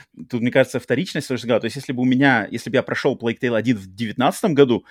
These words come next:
и потом не играл в не-, в эту, в атмо-, в эту вселенную вообще и в двадцать втором году в неё вернулся, мне кажется, я был бы,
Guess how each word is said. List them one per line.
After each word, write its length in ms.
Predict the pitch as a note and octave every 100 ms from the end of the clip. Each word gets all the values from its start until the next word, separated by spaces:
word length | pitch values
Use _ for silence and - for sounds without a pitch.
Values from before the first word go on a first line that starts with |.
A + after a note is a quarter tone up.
| - _
и 80 | A2+
потом 440 | - A2 A#2+ A2 A#2+
не 200 | A#2+ A2+
играл 260 | B2 A#2+
в 40 | A#2
не-, 160 | A#2
в 40 | A2+
эту, 180 | A2
в 80 | G2+
атмо-, 260 | A2 A2+ A2+
в 40 | A2
эту 200 | G#2+ A2
вселенную 480 | - A#2 A#2+ A2+ G#2
вообще 280 | G#2 -
и 100 | A2
в 80 | F#2
двадцать 260 | G2 A2+ -
втором 240 | G#2 C#3+
году 160 | G3+ A3
в 60 |
неё 120 | E3 B2+
вернулся, 380 | A#2 A#2 G#2+
мне 80 | G#2+
кажется, 360 | D3 D#3+ - D#3+
я 220 | C#3+ C3
был 200 | B2+ B2+
бы, 180 | B2